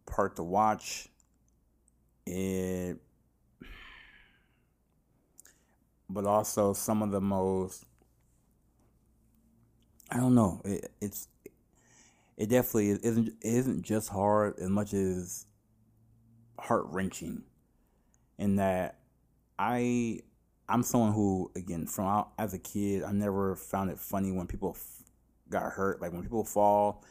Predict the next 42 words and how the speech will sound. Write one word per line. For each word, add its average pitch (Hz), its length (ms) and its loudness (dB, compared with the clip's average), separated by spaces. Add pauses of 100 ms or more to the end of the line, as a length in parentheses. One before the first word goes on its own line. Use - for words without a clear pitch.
(140)
I've 101 160 4
never, 104 320 2
like, 95 280 0
I'm 98 180 -4
telling 101 260 -2
you, - 100 -12 (500)
like, 98 260 -6
certain 147 400 2
things, 110 340 2
like, 98 160 2
I 101 40 -4
can 104 160 0
get 101 160 2
a 90 40 0
chuckle 107 380 0
out 104 180 2
of, 104 240 -4 (200)
like, - 240 -8
when 95 100 -4
something, 98 260 -6
like, 90 240 -4
a - 60 -10
crazy 95 300 -4
stunt - 440 -6
or 95 60 -8
something 98 180 -4
like 95 140 -4
that 95 160 -4
happens. 101 540 -2 (500)
But, 98 160 2
like, 85 160 -2
if - 60 -12
people - 240 2
fall 101 680 4 (240)
and 92 120 -6
hurt 101 180 2
themselves 98 640 0
or 95 80 0
anything 98 320 0
like 95 200 -4
that, 92 220 -2
I'm, - 240 -6